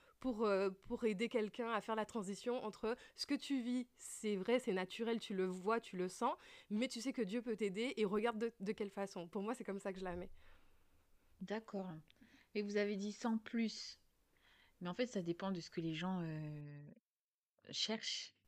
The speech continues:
Speaker 2: Peut-être qu'ils
Speaker 1: Oui,
Speaker 2: veulent pas
Speaker 1: c'est
Speaker 2: plus.
Speaker 1: ça, c'est ça. C'est que, mais chaque personne va prendre son approche.
Speaker 2: C'est pas pour dire que c'est superficiel, mais en fait, là où quelqu'un va dire, « Mais ça manque de profondeur », c'est parce que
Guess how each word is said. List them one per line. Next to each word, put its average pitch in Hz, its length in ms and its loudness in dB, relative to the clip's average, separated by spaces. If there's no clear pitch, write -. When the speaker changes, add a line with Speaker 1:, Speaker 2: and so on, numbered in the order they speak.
Speaker 2:
Peut-être 185 160 2
qu'ils 214 100 2
Speaker 1:
Oui, 262 80 4
Speaker 2:
veulent 330 100 6
pas - 160 2
Speaker 1:
c'est 220 80 4
Speaker 2:
plus. 220 140 6
Speaker 1:
ça, 202 240 4
c'est - 220 -6
ça. 190 320 -6
C'est 202 120 -8
que, 220 100 4
mais 214 280 6
chaque 247 180 -2
personne 233 360 2
va 196 120 2
prendre 214 220 -2
son 180 180 -6
approche. 185 580 -6
Speaker 2:
C'est - 160 4
pas 233 160 12
pour 226 160 6
dire 220 200 8
que 214 100 2
c'est 214 140 6
superficiel, 277 640 4
mais 240 80 8
en 220 100 6
fait, 277 280 6
là 220 300 8
où 226 60 6
quelqu'un 226 320 4
va 220 100 8
dire, « 196 180 2
Mais 165 200 -2
ça - 160 -8
manque 220 200 6
de 185 60 4
profondeur », 202 600 -2
c'est - 140 -20
parce - 180 -8
que 156 220 -6